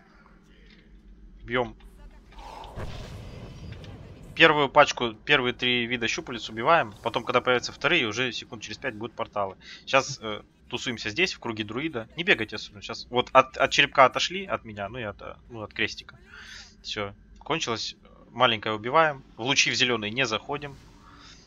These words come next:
И идем вон в ту сторону, там разлагающее щупальце. И где-то еще большое должно быть. Вот разлагающий объем.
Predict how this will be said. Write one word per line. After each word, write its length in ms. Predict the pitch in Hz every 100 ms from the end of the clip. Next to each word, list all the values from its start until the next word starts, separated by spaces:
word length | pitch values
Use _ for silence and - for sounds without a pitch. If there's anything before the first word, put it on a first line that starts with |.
| -
И 140 | 151 160
идем 260 | 123 156 135 101
вон 220 | 123 120
в 60 |
ту 120 | - 127
сторону, 420 | 135 120 110 110
там 180 | 123 110
разлагающее 540 | 104 104 104 95 101
щупальце. 460 | - - 98 - 113
И 40 |
где-то 220 | 117 123
еще 160 | 120 113
большое 320 | 117 - 156
должно 300 | 104 98 101
быть. 200 | 101 - - - - - - - - - - - -
Вот 160 | 107 104
разлагающий 520 | 107 123 123 - 107
объем. 260 | 107 160